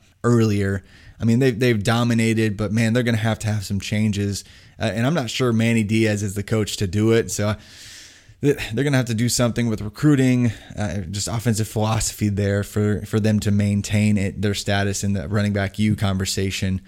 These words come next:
And California, I don't know. They, they, they had, uh, you know, some maintained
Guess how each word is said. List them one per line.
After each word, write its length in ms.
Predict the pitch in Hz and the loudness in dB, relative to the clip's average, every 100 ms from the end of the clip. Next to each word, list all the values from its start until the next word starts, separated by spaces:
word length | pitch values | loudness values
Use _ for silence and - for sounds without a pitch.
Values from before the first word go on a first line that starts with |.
| - - - | -20 -20 -2
And 360 | 117 117 - | 0 0 -4
California, 640 | - 160 196 180 190 185 156 | -4 -4 -2 0 2 2 4
I 80 | 160 | 2
don't 160 | 160 | 2
know. 380 | 139 131 143 151 - - | 0 0 0 -4 -10 -10
They, 220 | 101 120 | -4 -2
they, 200 | 120 127 | 0 0
they 200 | 113 123 | 2 2
had, 400 | 110 117 117 120 | 4 4 4 2
uh, 160 | 80 92 73 | -2 -4 -4
you 120 | 104 | -2
know, 80 | 98 | -2
some 200 | - 104 | 0 2
maintained 680 | 107 110 - 107 107 104 | 4 2 2 2 2 2